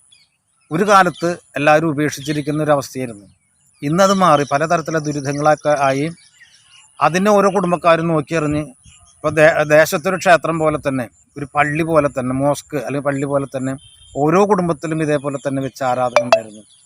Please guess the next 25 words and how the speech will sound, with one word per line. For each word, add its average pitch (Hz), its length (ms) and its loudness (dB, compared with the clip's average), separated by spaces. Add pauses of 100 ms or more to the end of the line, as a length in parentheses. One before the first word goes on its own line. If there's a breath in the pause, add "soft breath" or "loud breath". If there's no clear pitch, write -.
(300)
അത് 139 100 -2 (120)
വീണ്ടും 175 400 0 (400)
പുനർജനിക്കാൻ 147 680 0
തുടങ്ങി. 123 240 -8 (1160)
അങ്ങനെ 180 340 4 (960)
നമ്മുടെ 170 280 2
കുടുംബത്തിൽ 151 420 -2
കഥയിലേക്ക് 151 380 0
വരണത്. 135 280 0 (640)
അങ്ങനെ 170 240 2 (200)
ഈ - 20 0 (100)
വേ-, 220 120 2 (480)
നമ്മുടെ 165 260 0 (100)
സുഹൃത്തിന് 156 440 -2 (580 soft breath)
അത് 156 200 2 (360)
ക്ഷേ-, 160 180 -4 (380)
ഒക്കെ 143 220 -4
പണിതു, 147 260 -2 (120)
ക്ഷേത്രമൊക്കെ 139 480 -2
പ-, 143 120 -8
ക്ഷേത്രമില്ല, 156 500 -2
ത-, 151 120 -6
കൊച്ചു 147 260 -8
തറകളൊക്കെ 143 460 0
പണിതു, 143 260 -4